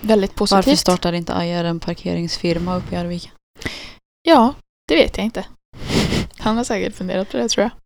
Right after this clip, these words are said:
Speaker 2: Han skulle nog kunna tjäna lite cash.
Speaker 1: Mm. Vi har hängt hos den här familjen då till klockan halv tolv. Och då ska ju vi sova hos Dimen.
Speaker 2: Demonen?
Speaker 1: Som,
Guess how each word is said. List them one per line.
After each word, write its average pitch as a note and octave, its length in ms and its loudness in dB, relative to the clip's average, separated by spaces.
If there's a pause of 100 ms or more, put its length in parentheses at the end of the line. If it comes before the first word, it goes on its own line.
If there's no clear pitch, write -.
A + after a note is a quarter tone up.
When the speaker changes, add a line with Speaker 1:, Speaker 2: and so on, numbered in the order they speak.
(180)
Speaker 2:
Han G#3+ 40 -6
skulle B3+ 220 -4
nog A#3 100 -4
kunna F#3+ 180 -10
tjäna F#3+ 320 -6
lite F3+ 220 -4
cash. - 600 -10
Speaker 1:
Mm. A3 260 -2 (800)
Vi B3 600 6 (380)
har G3 380 6
hängt F#3+ 540 0
hos - 240 0
den F3+ 120 0
här F3 80 -2
familjen F3 440 0
då G#3 180 8 (260)
till G3 320 2
klockan F3+ 720 -4 (520)
halv F#3+ 320 2
tolv. - 280 0 (300)
Och G#3 100 4
då F#3+ 220 8
ska - 180 0
ju E3+ 60 4
vi E3 280 -2 (220)
sova E3+ 320 0
hos G3 440 -4 (100)
Dimen. F#3+ 460 2 (420)
Speaker 2:
Demonen? E3+ 500 -2
Speaker 1:
Som, A3 160 -2